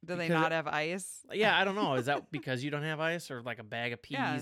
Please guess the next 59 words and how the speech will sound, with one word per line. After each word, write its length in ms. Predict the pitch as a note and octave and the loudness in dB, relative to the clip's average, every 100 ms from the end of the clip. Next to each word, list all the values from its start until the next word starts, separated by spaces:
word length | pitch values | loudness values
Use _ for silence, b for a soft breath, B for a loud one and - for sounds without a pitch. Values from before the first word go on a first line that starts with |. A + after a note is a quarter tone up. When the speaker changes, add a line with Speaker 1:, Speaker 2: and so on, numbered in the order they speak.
| B2+ | -6
Speaker 2:
or 60 | |
something 320 | A#2+ C#3 C3 | -6 -8 -10
like 140 | C3 B2+ | -12 -8
Speaker 1:
It's 200 | C3+ C3+ | -8 -6
Speaker 2:
that? 40 | F3+ | -6
Speaker 1:
because 360 | G3 G#3 F3 | -6 -6 -8
they 100 | E3 | -8
don't 160 | E3+ E3+ | -10 -8
have, 220 | E3 C#3+ _ | -10 -12 _
it's 220 | F3 E3+ - | -14 -12 -12
just 200 | D#3+ - | -12 -14
the, 80 | - - | -18 -16
f-, 60 | D#3 | -14
a 20 | - | -8
frozen 480 | E3 D#3+ D#3 D3 C#3+ - C#3+ _ - | -8 -8 -10 -14 -16 -20 -20 _ -8
bendable 460 | D#3 D#3+ D#3 D3+ | -6 -6 -8 -10
thing 220 | - E3+ D#3+ | -8 -10 -10
that 160 | D3+ | -10
they 100 | D3+ | -12
can 220 | D3 D3 | -12 -12
put 180 | D3 E3 | -10 -10
on 140 | D3 C#3+ | -10 -8
their 80 | |
Speaker 2:
And 120 | D3 C#3+ | -4 -2
then 120 | C3+ | -2
you 80 | B2 | -4
Speaker 1:
face. 80 | |
Speaker 2:
cook 200 | - C#3 | -4 -4
it 80 | C3+ | -4
afterwards. 380 | B2 B2+ D3+ C3 | -4 -6 -8 -10
Like, 80 | A#2+ | -8
"All 80 | E3+ | -6
right, 220 | D3+ A#2 | -6 -8
well, 80 | B2 | -8
Speaker 1:
Yeah, 120 | B2+ | -6
Speaker 2:
I 20 | |
Speaker 1:
it's 100 | C3 | -6
Speaker 2:
just 100 | A#2+ | -8
got 140 | C#3 - | -8 -6
punched 260 | C3+ B2 | -8 -10
in 40 | B2+ | -16
the 80 | |
face. 320 | - B2 C3+ C#3 | -12 -8 -8 -8
Speaker 1:
I 60 | |
Speaker 2:
I'm 40 | - | -6
gonna 120 | - | -4
Speaker 1:
always 120 | D3+ | -4
Speaker 2:
eat, 40 | D3 | -4
I'm 20 | |
Speaker 1:
wondered 160 | E3+ C#3 | -6 -6
Speaker 2:
gonna 100 | D3 | -8
eat 80 | D3 | -8
Speaker 1:
that 100 | D#3 | -10
Speaker 2:
this 20 | |
Speaker 1:
too. 40 | D3 D3 | -10 -10
It's 80 | |
Speaker 2:
steak 80 | E3+ | -10
Speaker 1:
weird. 80 | D3 | -12
Speaker 2:
here." 160 | A#2+ A#2+ | -14 -16